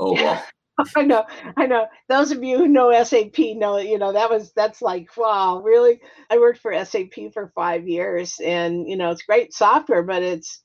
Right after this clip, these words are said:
Speaker 2: it's complicated, and it's not easy to install and to teach people how to use it. So they tried to do that at the same time as they were opening a new factory, which is just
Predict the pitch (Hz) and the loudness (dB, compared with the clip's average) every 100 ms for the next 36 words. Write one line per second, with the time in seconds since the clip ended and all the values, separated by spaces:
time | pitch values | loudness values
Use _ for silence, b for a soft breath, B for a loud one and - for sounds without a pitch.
0 | - 180 - - 226 320 370 311 226 175 | -16 -16 -16 -2 0 2 0 -2 0 0
1 | 147 131 180 - - 180 170 170 165 160 | -2 -4 -10 -18 -14 -8 -6 -4 -6 -6
2 | 190 190 240 226 226 196 170 160 180 160 | -8 -4 -4 -4 -8 -4 -4 -4 -4 -2
3 | 156 156 - - 180 156 170 208 b b | -2 -6 -4 -2 2 2 0 -4 b b
4 | - 170 165 170 165 208 185 - 196 185 | -8 -4 -4 -4 -8 -10 -10 -12 -8 -4
5 | 175 165 180 180 156 - - 170 165 165 | -2 0 -2 -2 -6 -6 0 4 4 2
6 | 196 185 - 247 247 208 214 202 185 185 | 0 -2 2 0 0 -2 0 0 -2 -4
7 | 185 208 185 185 240 196 185 180 175 160 | -4 -2 -2 -2 -6 -6 -4 -4 0 2
8 | 160 170 175 160 165 160 160 160 165 160 | 2 -2 -2 -2 0 -2 -2 -2 -2 -2
9 | - 160 147 156 - - 160 156 165 160 | -8 -10 -8 -8 -12 -10 -8 -6 -4 -6
10 | - | -8